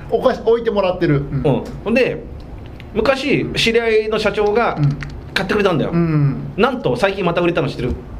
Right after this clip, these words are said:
Speaker 1: あ、そうですか。
Speaker 2: あのー、このポッドキャストにも出てくれた、
Speaker 1: うん。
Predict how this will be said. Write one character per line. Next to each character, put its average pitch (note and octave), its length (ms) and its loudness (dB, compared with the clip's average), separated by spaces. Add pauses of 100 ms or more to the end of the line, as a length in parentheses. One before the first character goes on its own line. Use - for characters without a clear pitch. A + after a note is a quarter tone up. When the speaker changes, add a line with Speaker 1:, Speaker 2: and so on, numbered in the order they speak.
Speaker 1:
あ、 C3+ 120 2
そ F3+ 140 0
う - 20 2
で C#3 60 2
す C#3+ 100 -4
か。 A#2+ 140 -6
Speaker 2:
あ D#3+ 100 2
の F3 460 0
ー、 - 20 -10 (560)
こ A#3+ 100 6
の C#4+ 100 2
ポ C4+ 120 0
ッ C4+ 80 -6
ド D4 100 -4
キ D4+ 120 2
ャ D4+ 60 0
ス D4+ 80 -2
ト A#3 80 4
に D#3 60 2
も C3 60 2
出 E3+ 100 2
て F3 80 0
く C3+ 80 0
れ G#2+ 60 2
た、 A2 120 0
Speaker 1:
う A2 120 2
ん。 A#2+ 240 0